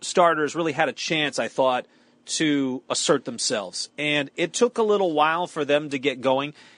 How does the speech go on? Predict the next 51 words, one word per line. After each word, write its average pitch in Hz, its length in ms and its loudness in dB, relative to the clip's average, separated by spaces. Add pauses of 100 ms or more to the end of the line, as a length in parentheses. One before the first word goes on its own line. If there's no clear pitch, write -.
You 123 140 -4
look 160 260 2
at 185 100 -6
the 170 80 -6
starters 151 680 0 (400)
to 123 120 -4
start 139 360 2
the 151 80 -4
game. 127 380 -2
It's - 160 -12
the 127 120 -4
usual 143 400 0
five 127 340 0
of 113 160 -6
Rubio, 131 400 0
LaVine, 127 440 -6
Wiggins, 123 500 -2
Jang, 120 380 -6
and 107 120 -12
Towns. 175 380 -4 (280)
In 131 120 -6
that 208 140 2
first - 340 -2
quarter 160 260 0
stint, 190 380 -2 (500)
they, 156 180 -8
they - 340 -12
were 156 100 2
five 190 340 2
of 180 100 -6
fourteen 196 480 0
shooting, 180 560 0
three 165 400 -4
turnovers. 160 1000 0
They 131 140 0
were 131 100 0
ten 185 220 0
of 269 80 -8
fourteen 196 340 -2
at 175 60 -8
the 165 60 -12
free 180 180 -2
throw 160 200 0
line. 120 220 0
The 117 80 -10
starters 175 320 -4
did 147 100 -8
a 123 60 -4
really 156 360 -2
good 147 260 -4
job 131 400 0